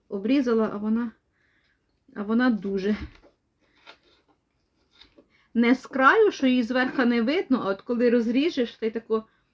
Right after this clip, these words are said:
м, якби отако з середини ціла ця гнилої. О, всю викинула.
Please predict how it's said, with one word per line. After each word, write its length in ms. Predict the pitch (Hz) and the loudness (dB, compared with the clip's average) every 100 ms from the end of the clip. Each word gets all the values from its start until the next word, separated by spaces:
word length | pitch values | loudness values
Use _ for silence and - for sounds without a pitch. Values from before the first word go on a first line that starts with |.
| _ - | _ -16
м, 260 | - 175 - _ _ _ _ _ _ _ _ _ _ - | -12 -12 -14 _ _ _ _ _ _ _ _ _ _ -20
якби 420 | - 208 208 202 | -8 -6 -4 -2
отако 320 | 214 220 208 | -2 -4 -8
з 100 | 208 | -6
середини 600 | 220 208 202 202 185 180 - | -4 -2 0 0 -2 -6 -10
ціла 300 | - 180 180 | -10 -8 -8
ця 300 | - 175 175 - _ _ _ _ _ - | -10 -14 -14 -20 _ _ _ _ _ -10
гнилої. 680 | 196 196 185 180 175 208 - _ _ _ - _ _ _ _ _ _ - | -4 -2 0 0 0 -2 -4 _ _ _ -20 _ _ _ _ _ _ -18
О, 40 | 220 - | -18 -18
всю 260 | - 220 - 226 | -16 -16 -14 -16
викинула. 520 | 208 - 214 220 | -16 -12 -10 -8